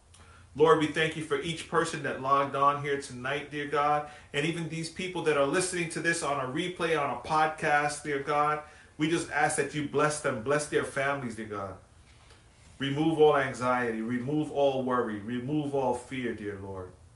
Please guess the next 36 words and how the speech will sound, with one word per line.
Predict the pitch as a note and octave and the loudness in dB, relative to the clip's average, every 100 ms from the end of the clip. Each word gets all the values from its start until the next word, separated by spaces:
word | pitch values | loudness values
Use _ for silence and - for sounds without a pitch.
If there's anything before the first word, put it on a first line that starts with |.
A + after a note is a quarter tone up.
| - - _ - - - - - - - | -20 -20 _ -20 -20 -20 -20 -20 -20 -2
Lord, | C3 D3+ C#3+ | 6 6 6
we | C#3 | 0
thank | D#3 D3 C3 | 0 -2 -2
you | B2 | -6
because | B2 B2 A2+ | -6 -6 -4
you | C3 | -2
are | A#2+ | -2
so | A2+ - A#2 | -4 -6 -8
great. | A2 A#2+ A#2+ | -4 -6 -4
Te | B2 | -4
damos | C3 C#3 C3+ | -4 -4 -4
gracias, | - C#3 C3+ C#3+ B2 | -2 0 0 -4 -8
Padre, | - B2+ B2 A#2+ | -6 -4 -4 -6
por | B2 B2 | -4 -4
esta | - A#2 A#2 | -4 -8 -4
noche, | C#3+ C#3+ A#2+ A2 - - - - - | -4 -4 -6 -10 -12 -20 -20 -20 0
por, | D3 C#3+ | 2 2
por | D3+ D3+ | 4 4
los | C#3+ B2+ | 4 -2
medios | C3+ D#3+ E3 D#3 | 2 2 4 2
de | - C3 | -2 -2
las, | C#3 B2+ - | -2 -4 -4
las | C3+ B2 | -4 -2
redes | C#3 D#3 E3+ D#3 C#3+ | 0 4 4 4 2
que | D3 C#3 | 0 0
nos, | C#3 - - - - - | -2 -6 -14 -20 -20 -2
nos | D3 C#3+ | -2 2
permite | D3+ C#3 D#3+ F3+ F3 D#3+ - | 0 0 0 2 4 4 2
comunicarnos | - E3 D#3+ D#3 C#3+ E3+ F3+ F3+ | 0 0 2 0 2 2 4 0
con | E3+ | 0
los | D#3+ D3+ | 0 2
hermanos, | D3+ C#3+ E3 F3 D#3+ - | 0 0 4 4 2 2
pero | D#3 D3 C#3+ - - - | 4 4 0 -10 -20 -6
comunicarnos | E3 E3+ D#3+ D3+ F3+ F#3+ - | -2 0 0 2 4 4 2
contigo | - F3+ - F#3 F#3 E3+ D3+ - | -2 -4 -2 -2 0 0 -2 -2
es | D#3+ E3+ - C#3 | 2 2 2 -6